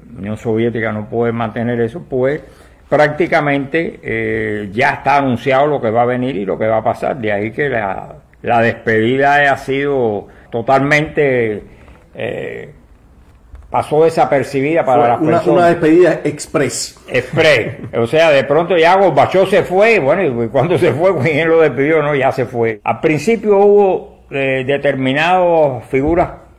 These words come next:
Speaker 1: políticas importantes inclusive que, eh, manejaban positivamente, eh, la perestroika y el glasnost, o sea, tanto la reestructuración económica como la apertura, eh, las libertades, la apertura política.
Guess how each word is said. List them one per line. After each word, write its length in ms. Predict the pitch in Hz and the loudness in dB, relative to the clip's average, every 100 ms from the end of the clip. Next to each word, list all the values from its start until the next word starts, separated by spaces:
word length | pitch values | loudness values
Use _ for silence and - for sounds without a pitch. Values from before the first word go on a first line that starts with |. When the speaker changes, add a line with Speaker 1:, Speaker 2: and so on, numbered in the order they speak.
| - - - | -20 -20 -6
Speaker 1:
políticas 560 | - 147 175 156 117 120 | 0 0 0 -2 -2 -2
importantes 800 | 113 117 113 110 147 165 139 127 | -2 -2 -2 2 0 0 0 -2
inclusive 640 | 120 120 117 175 151 98 - - - - - - | -2 -4 -2 -2 -2 -6 -12 -20 -20 -20 -20 -4
que, 440 | 139 156 175 - 139 120 117 117 | 0 2 0 -2 -2 0 0 -2
eh, 40 | |
manejaban 1040 | 107 107 120 127 107 127 151 170 208 - - - | -6 -4 -2 -2 -2 0 0 0 -6 -14 -20 -6
positivamente, 1120 | 135 123 127 123 160 165 147 160 190 90 - | -4 -2 -2 -2 0 0 -2 -4 -2 -4 -4
eh, 460 | 113 113 110 107 107 | -4 -4 -4 -4 -2
la 140 | 117 | -2
perestroika 800 | 120 110 - 135 151 165 165 165 | -2 -4 -2 -2 -2 -2 -4 -4
y 160 | - 110 | -6 -6
el 120 | 107 | -4
glasnost, 440 | 107 165 156 113 104 | -2 0 0 -4 -6
o 140 | - | -4
sea, 260 | 156 123 - - - - - | -2 -2 -8 -20 -20 -18 -4
tanto 540 | 123 143 143 147 135 | -2 -2 0 0 2
la 160 | 120 117 | 2 2
reestructuración 1080 | 127 117 120 110 104 117 113 - 143 151 | 0 -2 -4 -4 -2 0 0 0 0 0
económica 640 | 156 139 135 147 151 151 120 | -2 -2 -2 -2 -2 -2 -2
como 320 | 123 139 139 | -4 -4 0
la 360 | 117 110 104 | 2 2 0
apertura, 920 | 110 - 107 110 110 131 127 120 95 - - - - _ | -2 -4 -4 -4 -4 -2 -2 -2 -6 -12 -20 -20 -20 _
eh, 180 | 104 101 | -8 -4
las 140 | 107 110 | -2 0
libertades, 560 | 113 110 110 160 143 | 0 0 0 0 2
la 80 | 113 | 0
apertura 460 | 107 104 127 143 127 | 0 -4 -2 0 0
política. 640 | 123 120 113 101 90 | 0 0 -2 -6 -8